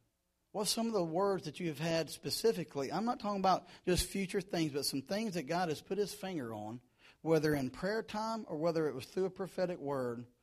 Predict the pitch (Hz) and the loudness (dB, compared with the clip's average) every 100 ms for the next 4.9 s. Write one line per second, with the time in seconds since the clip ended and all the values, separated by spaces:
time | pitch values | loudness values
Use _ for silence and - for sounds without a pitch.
0 | - - - 135 143 175 156 170 170 - | -20 -20 -10 -2 4 4 4 0 0 -2
1 | 170 - 170 156 135 - 139 117 120 147 | -4 -2 -2 0 -2 0 0 0 -2 2
2 | 143 - - 170 226 254 190 220 208 185 | 2 0 -8 2 4 4 4 2 2 2
3 | 156 139 156 185 180 - 175 - 175 170 | 2 2 4 4 2 -2 -4 -4 -2 -2
4 | 170 160 147 160 156 139 123 120 123 | 0 -2 0 2 2 0 -2 -4 -6